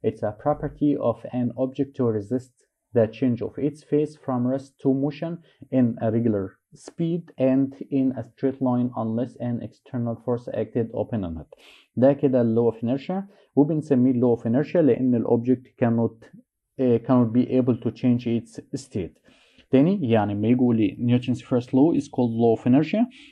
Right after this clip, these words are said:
أقول له because the object can-، because the object cannot change its state of rest or motion in a straight line by itself.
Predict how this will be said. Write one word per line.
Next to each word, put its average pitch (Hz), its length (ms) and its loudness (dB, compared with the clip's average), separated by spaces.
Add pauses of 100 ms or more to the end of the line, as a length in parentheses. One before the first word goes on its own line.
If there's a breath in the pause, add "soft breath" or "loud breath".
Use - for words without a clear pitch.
(120 loud breath)
أقول 131 140 8
له 131 60 6
because 117 560 0
the 127 60 -2
object 147 480 0 (120)
can-، 127 340 0
because 120 340 0
the 110 80 -2
object 143 400 0
cannot 127 580 0 (400)
change 131 640 2
its 127 360 2
state 135 400 2
of 113 140 0 (140)
rest 156 300 2
or 143 240 6
motion 131 500 2
in 120 180 0
a 120 40 0
straight 123 360 -2
line 117 380 0
by 113 320 2 (640 soft breath)
itself. 104 440 -8